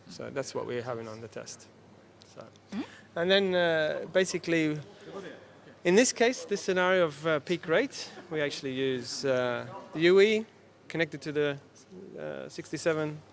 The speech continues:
Speaker 1: zero one stream macro, and we basically push in data from a server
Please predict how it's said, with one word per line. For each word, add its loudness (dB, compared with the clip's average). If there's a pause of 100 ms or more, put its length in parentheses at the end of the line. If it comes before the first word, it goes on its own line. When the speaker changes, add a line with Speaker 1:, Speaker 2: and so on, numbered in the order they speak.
(260)
Speaker 1:
zero 0
one 2 (140)
stream -2
macro, 0 (540)
and 2
we 2
basically -2
push -6
in -2
data -2 (360)
from -2
a -2
server 0